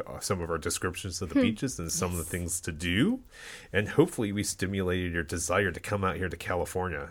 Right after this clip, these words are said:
Speaker 1: Um, maybe come hang out with us. Want to learn more,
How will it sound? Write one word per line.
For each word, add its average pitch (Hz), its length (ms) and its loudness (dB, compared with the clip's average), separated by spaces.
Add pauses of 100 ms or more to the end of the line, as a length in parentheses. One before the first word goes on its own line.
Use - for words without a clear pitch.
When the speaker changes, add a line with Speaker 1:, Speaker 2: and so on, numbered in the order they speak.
(100)
Speaker 1:
Um, 82 240 -2
maybe 101 220 0
come 92 180 -4
hang 87 180 -2
out 82 220 0
with 78 120 -4
us. - 300 -4 (640)
Want 123 200 10
to 127 40 8
learn 131 380 8
more, 151 380 8